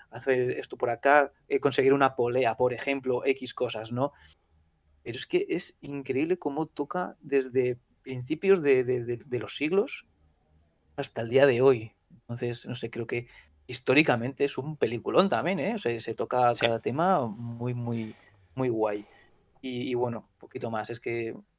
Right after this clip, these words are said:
Speaker 1: vo-, voy a volver a decir lo mismo, ¿no? Pero es que es, buah, película que te le tengo
Speaker 2: Sí.
Speaker 1: mucho cariño,
Speaker 2: Y
Speaker 1: la
Speaker 2: ya
Speaker 1: verdad.
Speaker 2: por cerrar el bloque, chicos, la última referencia que sale es la del hermano de Thanos,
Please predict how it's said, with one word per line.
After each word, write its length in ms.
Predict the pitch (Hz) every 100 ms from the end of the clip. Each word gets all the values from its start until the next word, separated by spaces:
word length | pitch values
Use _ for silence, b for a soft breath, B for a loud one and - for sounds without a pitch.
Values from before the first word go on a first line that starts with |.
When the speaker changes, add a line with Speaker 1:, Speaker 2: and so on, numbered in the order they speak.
| _ _ _ _ _ _ _ _
Speaker 1:
vo-, 120 | 151
voy 140 | 143 165
a 60 |
volver 220 | 165 151 151
a 20 |
decir 180 | 143 143
lo 80 |
mismo, 220 | 147 151 135
¿no? 140 | 143
Pero 100 | 131
es 80 | 131
que 160 | - 135
es, 200 | 143 135
buah, 260 | 120 120
película 340 | 123 127 135 135
que 80 |
te 80 | 135
le 60 | 127
tengo 140 | 131
Speaker 2:
Sí. 80 | 120 92
Speaker 1:
mucho 320 | 131 139 135
cariño, 340 | 117 113 110 131
Speaker 2:
Y 40 |
Speaker 1:
la 60 | 127
Speaker 2:
ya 100 | 135
Speaker 1:
verdad. 140 | 110
Speaker 2:
por 340 | 127 120 113 110
cerrar 320 | - 113 117
el 80 | 110
bloque, 320 | 117 113 113
chicos, 560 | - 127 135 135 - 110
la 240 | 104 104
última 960 | 113 113 110 107 104 104 101 98 98 98
referencia 760 | 107 - 107 113 - 113 107
que 160 | 104 98
sale 460 | - 113 120 117 -
es 100 | 113
la 140 | 113
del 120 | 104 104
hermano 420 | 101 107 117 107
de 120 | 101
Thanos, 560 | 117 120 127 151 -